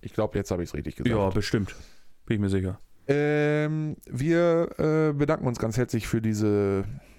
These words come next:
Speaker 2: Für den Austausch.
Speaker 1: Also, ja, für diesen auch wirklich sehr
Speaker 2: <laughs>
Speaker 1: kommunikativen <laughs> Gottes Willen, ey. Wirklich.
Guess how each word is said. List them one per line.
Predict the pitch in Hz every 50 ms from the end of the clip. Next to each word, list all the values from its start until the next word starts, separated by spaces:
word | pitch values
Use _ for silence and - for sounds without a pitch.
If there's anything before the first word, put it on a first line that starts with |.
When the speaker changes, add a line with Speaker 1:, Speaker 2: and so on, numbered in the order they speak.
| - - - - _ _ _ _ _ _ _ _ _ _ _ _ _ _ _ _ _ _ -
Speaker 2:
Für | 120
den | 107 101 87
Austausch. | 80 104 110 104 - 113 90 90 95 104
Speaker 1:
Also, | 113 117 110 110 101 -
ja, | - 113 95 - -
für | - - - 117
diesen | 117 117 113 113 110 110 101
auch | - - 107 107 - - 110
wirklich | 117 - - 101 - - - - -
sehr | 107 117 120 117 113 107 104 95 - _ - -
Speaker 2:
<laughs> | - - 233 196
Speaker 1:
kommunikativen | 180 139 139 131 123 - 120 - - 175 147 165 - - - - - 740 784 - - - - - -
<laughs> | - 247 - 113 - - - - - - - - -
Gottes | - 139 - - - - - -
Willen, | 143 135 120 -
ey. | - 120 -
Wirklich. | 254 202 131 - - - - - 143 - - - 151 - - - 143